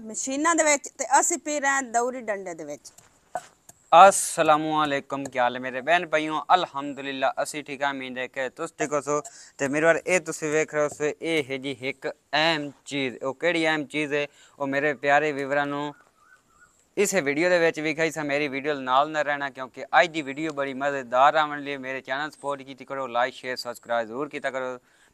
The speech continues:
Speaker 2: ਮੇਰੇ ਵੱਲ ਇਹ ਹੈ ਜੀ ਇੱਕ ਅਹਿਮ ਚੀਜ਼, ਇਹ ਬਣੀ ਹੋਈ ਹੈ ਜੀ parcel। parcel ਤੁਹਾਨੂੰ ਮੈਂ ਖੋਲ ਕੇ check ਕਰਾਈ ਸਾਂ ਤੇ ਹਜੇ ਤਾਈਂ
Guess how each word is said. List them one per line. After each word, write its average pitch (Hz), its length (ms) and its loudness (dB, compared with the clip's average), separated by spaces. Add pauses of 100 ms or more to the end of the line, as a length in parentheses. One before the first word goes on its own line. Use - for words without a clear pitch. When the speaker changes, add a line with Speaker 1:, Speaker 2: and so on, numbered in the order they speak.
Speaker 2:
ਮੇਰੇ 120 140 -6
ਵੱਲ 135 220 0
ਇਹ 135 220 -4
ਹੈ 117 100 -12
ਜੀ 123 140 -8
ਇੱਕ - 160 -12
ਅਹਿਮ 127 340 -6
ਚੀਜ਼, 131 300 -10
ਇਹ 135 160 -6
ਬਣੀ 120 180 -6
ਹੋਈ 120 80 -6
ਹੈ 120 100 -4
ਜੀ 120 160 -10 (140)
parcel। 139 560 0
parcel 131 380 0
ਤੁਹਾਨੂੰ 120 220 -4
ਮੈਂ 117 120 -10
ਖੋਲ 151 280 0
ਕੇ 139 180 -6
check 139 280 -2
ਕਰਾਈ 139 220 -4
ਸਾਂ 131 200 -6 (360)
ਤੇ 131 200 0
ਹਜੇ 123 260 -4
ਤਾਈਂ 143 320 -2